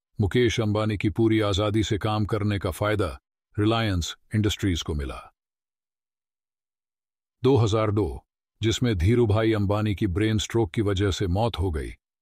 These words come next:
पिता की मौत के बाद दोनों भाइयों में संपत्ति को लेकर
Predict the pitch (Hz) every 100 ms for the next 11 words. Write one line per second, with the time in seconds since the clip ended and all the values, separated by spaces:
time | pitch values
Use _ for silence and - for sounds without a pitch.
0 | _ - 127 131 113 123 107 113 - 110
1 | 104 107 90 107 113 98 101 104 107 104
2 | - 101 92 110 - 107 98 104 104 90